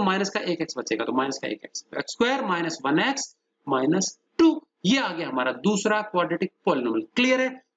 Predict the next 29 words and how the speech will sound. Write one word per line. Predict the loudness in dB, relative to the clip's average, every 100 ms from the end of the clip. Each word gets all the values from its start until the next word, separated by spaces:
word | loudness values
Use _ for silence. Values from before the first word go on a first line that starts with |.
| 2
तो |
ये | 4 4
हमने | 2 2
miscellaneous | 2 2 4 4 4
का | 0
question | -2 -2 4 4
number | 4
ट्वेंटी | 2 0 2 0 2
थर्ड | 0 0
किया | -4
बच्चों, | -4 -6 -2
समझ | 0
में | 0
आ | -2
गया? | -4 -8 -8 -2
तो | -2 2
division | 2 4 4
बहुत | 2 -2
अच्छे | -4 -4
से | -2
आप | -4 -4
लोग | -2
सीख | 0 2
लेंगे, | 4 4
बहुत | 4 4
important | 2 0 0 -4
चीज, | -4 -2
ठीक | 0
है। | -2